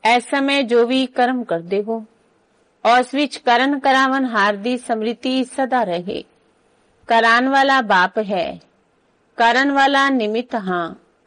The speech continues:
ਅਗਰ ਇਹ ਸਮ੍ਰਿਤੀ ਵਿੱਚ ਰੱਖ ਕਰਮ ਕਰੋ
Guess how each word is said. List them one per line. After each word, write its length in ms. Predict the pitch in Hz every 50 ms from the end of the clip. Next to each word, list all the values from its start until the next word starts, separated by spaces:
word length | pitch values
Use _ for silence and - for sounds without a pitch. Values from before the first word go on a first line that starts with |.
| - 208
ਅਗਰ 200 | 226 226 262 269
ਇਹ 200 | 262 269 277 294
ਸਮ੍ਰਿਤੀ 560 | 285 - - 285 269 254 262 262 254 - 269 262
ਵਿੱਚ 220 | 269 277 269 -
ਰੱਖ 320 | 233 220 220 226 - -
ਕਰਮ 380 | 240 - - 190 196 190 196 196
ਕਰੋ 320 | 185 190 202 208 214 214